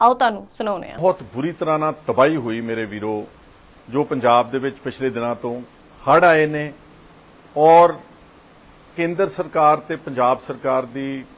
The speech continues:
Speaker 2: ਕੰਪਲੀਟ ਫੇਲੀਅਰ, ਨਲਾਇਕੀ। ਲੇਕਿਨ ਇਹਦੇ 'ਚ ਇੱਕ ਬਹੁਤ ਵੱਡਾ ਕਾਰਨ ਆ, ਜਿਹੜਾ ਪਿਛਲੇ ਦਿਨਾਂ 'ਚ ਸ਼ਿਵਰਾਜ ਚੌਹਾਨ ਯੂਨੀਅਨ ਮਿਨਿਸਟਰ ਜਦੋਂ ਆਏ ਪੰਜਾਬ ਦੇ ਵਿੱਚ, ਉਹਨਾਂ ਨੇ ਵੀ ਫਲੈਗ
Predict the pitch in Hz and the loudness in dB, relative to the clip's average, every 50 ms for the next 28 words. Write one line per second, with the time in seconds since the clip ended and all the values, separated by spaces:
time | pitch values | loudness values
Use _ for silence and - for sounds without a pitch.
0 | - - - 143 143 131 - - 196 202 220 233 240 226 233 - 190 - - 139 | -16 -12 -10 -10 -10 -10 -10 -8 -6 -4 -2 -2 -4 -4 -4 -6 -8 -6 -4 -2
1 | 123 120 123 139 131 131 117 85 - - - - 113 110 113 113 117 113 113 113 | -2 -2 -2 -2 0 0 0 -2 -4 -12 -20 -18 -14 -8 -6 -4 -2 0 0 0
2 | 110 - - - 180 180 185 - - - - - _ _ _ _ _ _ _ _ | -2 -4 -10 -10 -10 -10 -10 -14 -18 -20 -20 -20 _ _ _ _ _ _ _ _
3 | _ _ - 156 185 196 240 240 240 233 254 247 - 240 233 - 196 240 226 226 | _ _ -4 -2 -2 0 2 0 2 2 0 0 -2 -4 -6 -4 -4 -4 -4 -4
4 | 233 214 233 202 156 175 165 - 160 143 135 135 139 123 110 107 113 - - _ | -2 -2 0 2 2 2 2 4 4 2 2 2 -2 -4 -4 -6 -6 -10 -14 _
5 | - - - 151 151 170 175 175 147 131 156 175 156 160 160 165 170 160 151 - | -20 -8 -4 0 2 2 2 2 -2 -6 -6 -4 -2 -2 0 0 -2 -2 -4 -6
6 | 170 156 151 - - - - - - - - - - - 214 208 190 202 208 202 | -8 -8 -10 -12 -18 -20 -20 -20 -20 -20 -20 -18 -2 2 2 4 4 6 6 6
7 | 202 202 - 185 143 113 131 135 147 160 175 160 127 135 147 156 208 214 196 175 | 4 4 0 -4 0 2 2 2 2 2 0 -2 -4 -4 -4 -2 -4 -4 -4 -4
8 | 156 147 135 - - 165 156 135 151 147 160 151 139 123 135 139 - 135 120 107 | -4 -4 -6 -4 -4 -6 -4 -4 -2 0 4 4 6 6 4 2 0 -2 -2 0
9 | 113 107 104 104 107 131 120 127 131 131 - - 180 185 214 226 240 240 240 240 | 2 2 2 0 -2 -4 -4 -4 -6 -6 -8 -8 -4 -2 -2 -2 -2 -4 -4 -6
10 | - - 160 139 123 | -4 -2 0 0 0